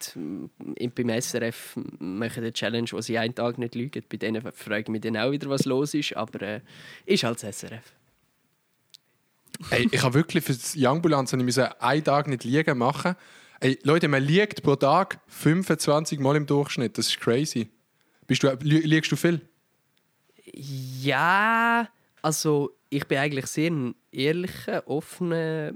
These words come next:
Speaker 1: Mensch, der auch sehr direkt ist. Aber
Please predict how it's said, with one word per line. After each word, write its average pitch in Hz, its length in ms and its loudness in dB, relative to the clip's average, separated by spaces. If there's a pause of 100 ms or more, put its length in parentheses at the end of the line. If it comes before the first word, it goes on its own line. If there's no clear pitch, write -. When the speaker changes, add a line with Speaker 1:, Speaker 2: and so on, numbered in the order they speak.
Speaker 1:
Mensch, 147 420 -4
der 117 280 -4
auch 120 60 -4
sehr 123 200 -8
direkt - 720 -8 (240)
ist. - 540 -4 (720)
Aber 139 300 0